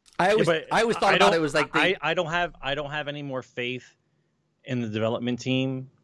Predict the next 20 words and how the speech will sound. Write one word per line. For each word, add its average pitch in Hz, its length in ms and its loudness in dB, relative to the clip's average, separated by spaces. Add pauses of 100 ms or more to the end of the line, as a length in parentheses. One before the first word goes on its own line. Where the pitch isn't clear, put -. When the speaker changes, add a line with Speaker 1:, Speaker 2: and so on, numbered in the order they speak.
(280)
Speaker 2:
because 113 680 0
the 110 100 -10
people 147 460 -2
that 120 180 0
they 110 180 -6
need 123 760 -4
in 127 180 2
the 143 100 2
team 147 600 -4
to - 120 -4
make 113 380 2
it 120 100 2
what 110 180 0
it 107 100 -6
needs 120 320 -2
is 104 160 -6
not 113 240 0
there 113 180 0
anymore. 90 360 -10 (160)
Speaker 1:
Right. 101 220 0